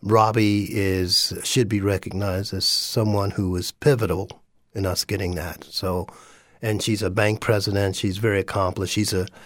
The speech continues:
she's a community person. She is of Southwest Florida.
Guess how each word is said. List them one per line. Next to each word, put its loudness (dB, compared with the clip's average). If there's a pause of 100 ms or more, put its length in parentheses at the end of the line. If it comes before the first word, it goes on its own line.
(380)
she's 0
a 2
community 2
person. 2
She 0
is -2 (200)
of 6
Southwest -2
Florida. -6